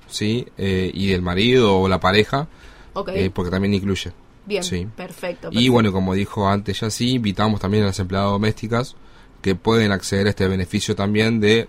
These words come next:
Speaker 1: obtener una mejora de obra social.
Speaker 2: Perfecto, perfecto. Así que bueno, ahí toda la, la información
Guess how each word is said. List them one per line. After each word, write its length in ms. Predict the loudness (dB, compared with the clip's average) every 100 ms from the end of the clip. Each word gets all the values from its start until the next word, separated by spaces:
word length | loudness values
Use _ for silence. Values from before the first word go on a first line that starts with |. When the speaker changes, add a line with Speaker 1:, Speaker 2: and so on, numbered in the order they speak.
| -8
Speaker 1:
obtener 380 | -14 -4 0 0
una 200 | 0 -2
mejora 360 | -6 -4 -2 -2
de 60 |
obra 160 | -4 -6
social. 300 | -6 -6 -8 -14 -20 -20 -20 -20 -20 _ -20 _ -20 _ -20 -14
Speaker 2:
Perfecto, 680 | -12 -12 -14 -20 -20 -18 -14
perfecto. 520 | -8 -8 -8 -8 -6
Así 160 | -6 -2
que 80 | 0
bueno, 180 | 0
ahí 200 | -2 -4
toda 240 | 0 2 4
la, 360 | 6 4 4
la 120 | 0 -6
información 760 | -6 -8 -6 -6 -4 -2 -2